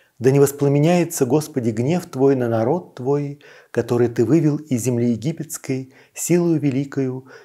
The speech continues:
и рукою крепкою". В синодальном переводе говорится просто:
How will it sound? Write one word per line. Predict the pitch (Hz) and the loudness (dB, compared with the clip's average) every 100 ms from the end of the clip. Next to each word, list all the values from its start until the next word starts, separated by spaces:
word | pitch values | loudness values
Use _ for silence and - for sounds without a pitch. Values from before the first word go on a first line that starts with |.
| - | -2
и | 120 | 0
рукою | 110 113 143 139 135 | 0 0 0 0 -4
крепкою". | 113 113 107 - - 98 95 104 _ _ - - - - - - | -4 -4 -4 -8 -12 -10 -12 -18 _ _ -20 -20 -20 -20 -20 -18
В | - | -6
синодальном | 127 127 143 143 135 | 0 2 4 2 2
переводе | 147 180 156 | 2 2 2
говорится | 127 127 151 151 127 131 | 0 2 0 -2 -6 -6
просто: | - 117 117 113 | -4 -4 -4 -10